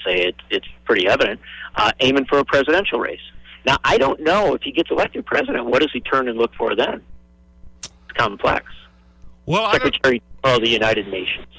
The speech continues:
Speaker 2: I don't know. I'm looking at Jack Norman's study here on the Wisconsin economy, and he says for twenty-six,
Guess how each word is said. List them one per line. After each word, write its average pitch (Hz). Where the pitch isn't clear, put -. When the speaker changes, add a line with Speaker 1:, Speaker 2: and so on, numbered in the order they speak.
Speaker 2:
I 139
don't 170
know. 165
I'm 120
looking 139
at 107
Jack 143
Norman's 139
study 151
here 117
on 110
the 110
Wisconsin 120
economy, 113
and 104
he 131
says 131
for -
twenty-six, 156